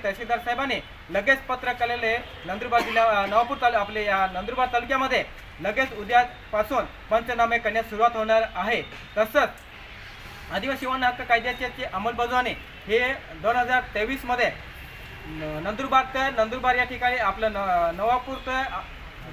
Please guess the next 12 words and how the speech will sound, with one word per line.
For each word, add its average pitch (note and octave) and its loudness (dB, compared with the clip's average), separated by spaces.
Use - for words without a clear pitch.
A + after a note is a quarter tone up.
नंदुरबार C4 2
ते C#4 4
मुंबई B3+ 0
पाईप A#3 6
बिडार A3+ 4
महामोर्चा B3 2
काढण्यात A#3+ 2
आला G#3+ 6
होता. G3 2
या A#3 6
मोर्चामध्ये B3 0
माननीय A#3 2